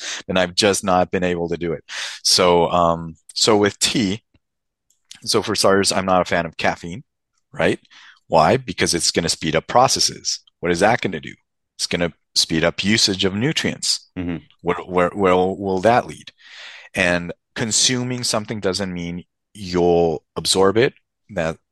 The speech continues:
Speaker 1: that's something that is very much preached in, you know, the, the, the crowd that you're talking to, and it is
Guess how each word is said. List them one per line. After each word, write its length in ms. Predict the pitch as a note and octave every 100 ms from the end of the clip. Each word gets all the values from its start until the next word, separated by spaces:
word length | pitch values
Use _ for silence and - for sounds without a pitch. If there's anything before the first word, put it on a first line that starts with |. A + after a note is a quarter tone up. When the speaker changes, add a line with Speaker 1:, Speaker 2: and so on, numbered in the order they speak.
| _ _
Speaker 1:
that's 340 | A2+ F2+ D#2 -
something 720 | - F#2+ D#2+ E2 D#2 D2+ D2+
that 160 | D#2 D#2
is 140 | D2+
very 220 | F2 D#2+
much 240 | D#2 - -
preached 440 | F#2+ E2+ - -
in, 320 | E2 D#2 D2+ - - _
you 60 | - - -
know, 160 | D#2+ D#2+
the, 240 | D#2 D2+
the, 300 | C#2+ C#2 - - _ _ - - - - -
the 60 | -
crowd 320 | - E2+ E2+
that 140 | E2+
you're 360 | E2+ D#2+ D#2 D2+ -
talking 380 | F#2+ G#2+ F2
to, 280 | - F2+ - - E2+
and 340 | D#2+ D2+ C#2
it 180 | - D2+
is 400 | - - -